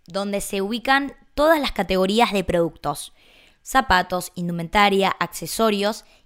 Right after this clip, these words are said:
y alguna sección que me importe y que quiera generar links. Muchas marcas lo que hacen es copiar el header del eShop.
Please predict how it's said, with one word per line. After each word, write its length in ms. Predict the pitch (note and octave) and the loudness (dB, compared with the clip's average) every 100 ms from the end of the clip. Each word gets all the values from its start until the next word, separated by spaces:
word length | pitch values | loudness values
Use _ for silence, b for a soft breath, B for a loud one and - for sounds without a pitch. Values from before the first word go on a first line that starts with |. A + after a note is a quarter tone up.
| b | b
y 100 | G3+ | 0
alguna 880 | B3 C4 D#4+ E4 D#4 C#4+ C4 B3 B3 | 0 0 -6 -6 -8 -8 -8 -2 -2
sección 520 | B3 A3+ - C#4+ D4+ | -2 -6 -6 -6 -6
que 140 | C#4 A#3+ | -6 -6
me 60 | |
importe 600 | G3+ G3 B3 C4 C#4 D4 C4+ | -6 -4 0 0 0 -2 -4
y 80 | |
que 320 | G3 F#3 - _ | -4 -10 -10 _
quiera 260 | B3+ C4 | -2 0
generar 380 | C4 G#3 F#3+ F#3 | -2 -6 -4 -4
links. 460 | F3+ D#3+ - - - _ _ - | -6 -8 -12 -14 -16 _ _ -8
Muchas 300 | G#3+ A#3+ B3+ | -4 0 2
marcas 260 | C4 C4+ C4+ | 2 0 0
lo 140 | G3+ | 0
que 100 | G#3 | 0
hacen 400 | A3+ - C#4 A3 | -2 -4 -6 -8
es 100 | - | -10
copiar 300 | - G3 G3+ | -12 -8 -6
el 80 | G3+ | -6
header 380 | - G#3 G#3+ G3+ | -6 -2 0 0
del 160 | F3+ | -4
eShop. 300 | F3+ F3 - | -4 -6 -10